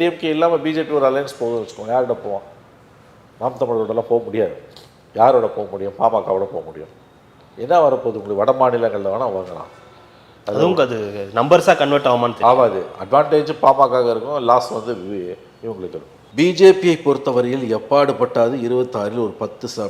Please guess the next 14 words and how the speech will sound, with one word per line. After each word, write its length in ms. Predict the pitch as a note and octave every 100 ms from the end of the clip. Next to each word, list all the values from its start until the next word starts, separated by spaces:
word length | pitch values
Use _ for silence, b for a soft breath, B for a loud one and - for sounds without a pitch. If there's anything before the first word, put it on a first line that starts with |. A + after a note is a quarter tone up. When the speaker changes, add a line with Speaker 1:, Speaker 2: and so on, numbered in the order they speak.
| G#2
Speaker 1:
ம-, 100 | G2+
சட்டமன்ற 380 | A2 - C3 A#2 G2+
உறுப்பினர்களை 460 | G#2 A2 G#2 G2 A2 G#2+
பெற்றுவிட 280 | - A#2 G2+
வேண்டும் 240 | G2 F#2+ G2
என்று 140 | F#2+ F#2+
அவர்கள் 240 | F2+ E2+
ஆளாய் 300 | G2 G#2+ G#2+ -
பறக்கிறார்கள், 600 | F#2+ F#2 G2 F2+ G2 G2+
துடியாய் 360 | G2+ G2+ G2+ -
துடிக்கிறார்கள். 560 | F#2 - F#2 D#2+ - - _ _ -
அது 100 | G2+ A2 A2
வந்து 180 | A#2+ B2+
சாத்தியப்படக்கூடிய 680 | B2 A2+ C3+ A#2+ A2 G#2 G#2